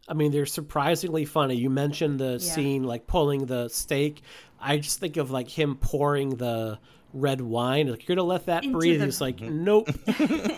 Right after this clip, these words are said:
Speaker 2: Into
Speaker 1: Just
Speaker 2: the giant glass, and then he
Speaker 1: Right.
Speaker 2: pours a normal amount for Ellen and for Hooper.
Speaker 1: Mm-hmm. And then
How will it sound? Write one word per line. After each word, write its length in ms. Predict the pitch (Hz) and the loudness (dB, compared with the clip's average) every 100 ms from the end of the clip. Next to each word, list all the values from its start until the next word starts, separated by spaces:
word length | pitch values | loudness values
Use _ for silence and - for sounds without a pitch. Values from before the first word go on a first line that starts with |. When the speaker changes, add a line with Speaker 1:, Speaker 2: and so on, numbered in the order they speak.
| 349 | -2
Speaker 2:
Into 220 | 320 349 | 0 2
Speaker 1:
Just 240 | - 262 226 | 2 2 2
Speaker 2:
the 60 | |
giant 320 | 226 226 233 202 | 2 2 0 -4
glass, 360 | 185 196 196 | 0 0 0
and 140 | - 220 | -4 -6
then 120 | 240 | -4
he 60 | 262 | 2
Speaker 1:
Right. 240 | 180 151 | 4 6
Speaker 2:
pours 100 | 127 | 4
a 60 | 226 | -2
normal 400 | 208 214 226 226 | -4 -2 -2 -4
amount 480 | 202 190 180 180 - - - - | -4 -2 -2 -2 -8 -16 -20 -20
for 180 | - 226 | -8 -6
Ellen 500 | 120 190 185 180 175 | -2 -2 -2 -6 -8
and 340 | - - 185 180 | -10 -10 -10 -10
for 180 | 160 175 | -10 -8
Hooper. 300 | 175 175 208 | -8 -4 -4
Speaker 1:
Mm-hmm. 400 | 185 147 170 214 262 - - - - | -4 -4 -4 -4 -8 -12 -20 -20 -6
And 140 | 170 165 | -4 0
then 600 | 208 294 240 190 180 175 | 2 4 6 4 2 -6